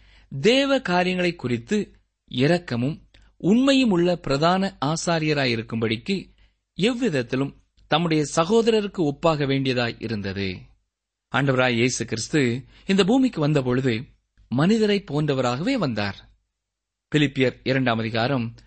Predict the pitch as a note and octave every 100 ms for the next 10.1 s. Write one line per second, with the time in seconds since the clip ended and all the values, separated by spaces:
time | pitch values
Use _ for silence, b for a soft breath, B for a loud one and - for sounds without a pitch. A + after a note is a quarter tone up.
0 | b - E3 F#3+ C#3 C#3 B2+ C3 C#3 C#3
1 | C#3 C#3 C#3 D3 D3 _ _ _ _ _
2 | - C3 C3+ D3+ - _ _ B2+ C#3+ F#3
3 | F#3+ - F#3 F#3+ F#3+ C3+ B2 C#3 A#2 G#2+
4 | G2+ G3 F#3 - _ _ _ _ - C#3
5 | G3+ B3 B3+ A3+ D#3+ C3 C#3 B2 A#2 A2+
6 | A2+ G#3 D#3+ b b _ - A2 D3+ G3
7 | - B2 A2+ A2 G#2 G2 G2 G2 G2 F#2+
8 | - _ _ _ _ _ _ _ - D#3
9 | A#3+ C4 A#3+ - C#3+ D3 D3 D3 F#3 B3+
10 | E3+